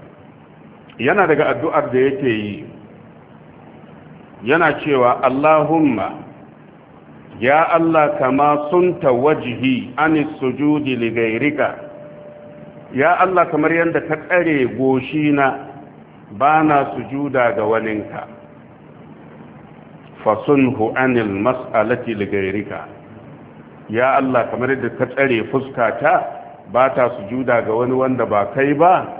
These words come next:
ina roƙonka, ka tsare fuskata game da roƙon wani in ba kai ba. Al-Imam Ahmad kenan.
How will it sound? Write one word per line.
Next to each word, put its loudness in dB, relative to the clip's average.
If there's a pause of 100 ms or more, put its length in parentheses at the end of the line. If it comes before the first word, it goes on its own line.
(420)
ina 2
roƙonka, 0 (680)
ka -6
tsare 2
fuskata 0
game 0
da -2
roƙon -2
wani -2
in -2
ba 2
kai -6
ba. -10 (960)
Al-Imam 0
Ahmad 0
kenan. -12